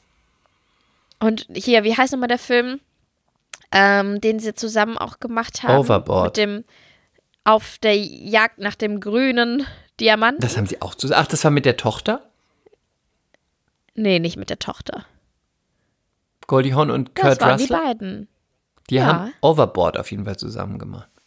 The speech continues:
Speaker 1: Und Auf der Jagd nach dem grünen
Speaker 2: Das hab
Speaker 1: Diamanten
Speaker 2: ich
Speaker 1: und dann
Speaker 2: nicht
Speaker 1: gab's noch
Speaker 2: gesehen.
Speaker 1: der bla bla bla Diamant, Smaragd vom Nil, irgendwie sowas gab's auch
Speaker 2: Das hab
Speaker 1: noch,
Speaker 2: ich,
Speaker 1: Teil
Speaker 2: das,
Speaker 1: zwei.
Speaker 2: das hab ich nicht
Speaker 1: Sehr
Speaker 2: gesehen.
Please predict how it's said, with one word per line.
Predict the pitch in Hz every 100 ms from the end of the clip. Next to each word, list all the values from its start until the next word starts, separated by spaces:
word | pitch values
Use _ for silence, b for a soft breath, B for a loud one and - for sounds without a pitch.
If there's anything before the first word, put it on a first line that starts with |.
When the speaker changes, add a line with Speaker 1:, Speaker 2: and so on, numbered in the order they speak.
| _ _ _ _ _ _ -
Speaker 1:
Und | 285 -
Auf | 226
der | - 254
Jagd | 247 233 233
nach | 240
dem | 240
grünen | 220 - 254 254 247 - - _ _ _ _ _ -
Speaker 2:
Das | - 190
hab | -
Speaker 1:
Diamanten | 147
Speaker 2:
ich |
Speaker 1:
und | 151
dann | 190
Speaker 2:
nicht | 226
Speaker 1:
gab's | 143
noch | 240
Speaker 2:
gesehen. | 233 220 208 208
Speaker 1:
der | - - _ _
bla | 220 240
bla | 247
bla | 233 226 226 226 214
Diamant, | 208 202 202 220 - - 202
Smaragd | - 208 247 -
vom | - 214
Nil, | 220 220 170
irgendwie | 165 202
sowas | 196 165 -
gab's | - 185
auch | -
Speaker 2:
Das | 175
hab | 139 165
Speaker 1:
noch, |
Speaker 2:
ich, | 196
Speaker 1:
Teil | -
Speaker 2:
das, | 220
Speaker 1:
zwei. | - 214
Speaker 2:
das | -
hab | 214 226
ich | 233
nicht | 214 214 -
Speaker 1:
Sehr | - 240
Speaker 2:
gesehen. | 269